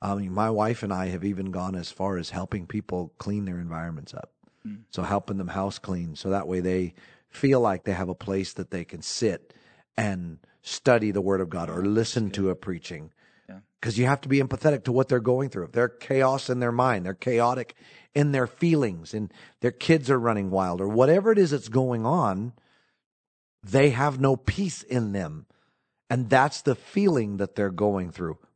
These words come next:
Speaker 1: Well, you need to, as a servant leader, be empathetic to what they're feeling.
Speaker 2: Yeah.
Speaker 1: What is that person? Why is that? So if you're, if you're discipling someone in the church, and it's just like, they're not doing what you ask them to do.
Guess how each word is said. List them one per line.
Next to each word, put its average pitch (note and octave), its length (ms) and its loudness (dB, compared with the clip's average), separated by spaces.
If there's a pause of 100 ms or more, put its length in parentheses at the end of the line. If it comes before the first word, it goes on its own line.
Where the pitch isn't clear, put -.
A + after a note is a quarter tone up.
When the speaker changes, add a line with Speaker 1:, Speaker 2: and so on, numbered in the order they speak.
Speaker 1:
Well, G2+ 100 -6
you A#2+ 260 2
need E3 340 0
to, C#3+ 120 0
as G2+ 140 0
a G2 60 -2
servant D3+ 380 0
leader, G#2 400 -2 (520)
be C#3+ 220 4
empathetic D3+ 640 0
to A2+ 100 0
what G2+ 200 0
they're F#2 120 -4
feeling. C#3+ 440 0
Speaker 2:
Yeah. F#2 120 -18 (500)
Speaker 1:
What C#3+ 280 4
is D3+ 160 0
that D#3+ 240 0
person? B2 300 -4
Why F3 200 -4
is A3 160 0
that? G#3+ 260 -6 (340)
So A3 180 2
if F#3 140 4
you're, G3+ 260 6
if D3+ 180 -2
you're G3 240 6
discipling B2 640 -2
someone G#2+ 280 -2
in F#2+ 60 -4
the F2+ 80 -4
church, - 420 -12 (720)
and C3 120 2
it's C3+ 160 0
just D#3 240 2
like, A#2 260 2
they're C#3 240 6
not D#3 300 4
doing A#2 280 2
what G2 220 -2
you G2+ 100 0
ask G#2+ 320 0
them F#2+ 140 -4
to E2 80 -4
do. F#2 340 -2